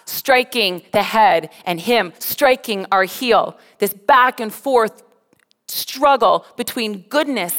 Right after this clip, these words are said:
and life and truth and beauty and all that is death and evil and chaos and ugliness. So it's an ominous warning in some ways.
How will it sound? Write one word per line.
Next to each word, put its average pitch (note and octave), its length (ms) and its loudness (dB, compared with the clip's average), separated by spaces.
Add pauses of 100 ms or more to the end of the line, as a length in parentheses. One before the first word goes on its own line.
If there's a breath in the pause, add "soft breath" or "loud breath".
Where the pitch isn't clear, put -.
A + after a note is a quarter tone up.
and F3+ 180 -8
life B3 500 0
and F3+ 200 -10
truth C4+ 600 -4
and G#3 220 -4
beauty C#4 480 -4 (320 loud breath)
and G#3+ 220 0
all C#4 260 6
that G#3+ 140 2
is G3 220 -4
death A#3 380 4
and F#3+ 240 -6
evil G#3+ 380 2
and F#3 180 -6
chaos G#3+ 460 2
and F#3+ 160 -6
ugliness. F3+ 800 -4 (1500 soft breath)
So C4+ 160 0
it's C4+ 140 0
an C4 100 -2 (100)
ominous G4 580 2
warning G3 640 -2 (140)
in F#3+ 100 -4
some E3+ 320 -6
ways. D3+ 540 -10